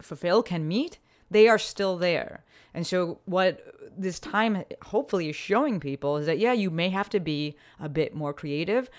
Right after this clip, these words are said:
and perhaps, hopefully, it's giving some folks the impetus to do things bigger than what they're doing. Not that what you're doing necessarily is small, but we see where how Christine was just like, "Yeah, I, we have people coming in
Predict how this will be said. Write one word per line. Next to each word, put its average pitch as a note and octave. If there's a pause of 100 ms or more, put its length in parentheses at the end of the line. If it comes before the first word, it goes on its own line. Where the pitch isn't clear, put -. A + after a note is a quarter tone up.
(460)
and A#3 (580)
perhaps, B3+
hopefully, A3
it's F3
giving A3
some F#3+
folks G3
the F3+
impetus G#3
to E3+ (300)
do G#3+
things G#3 (220)
bigger G3
than E3+
what D#3+
they're D3
doing. C#3 (760)
Not G#3
that C#4+
what C#4+
you're C#4+
doing C#4+
necessarily B3+
is B3
small, F#3+
but F3 (240)
we G3+
see C4
where A3
how F#3
Christine G3
was F#3
just E3
like, D#3+
"Yeah, G3
I, C#3
we D3+
have E3
people A3+
coming A3+
in F3+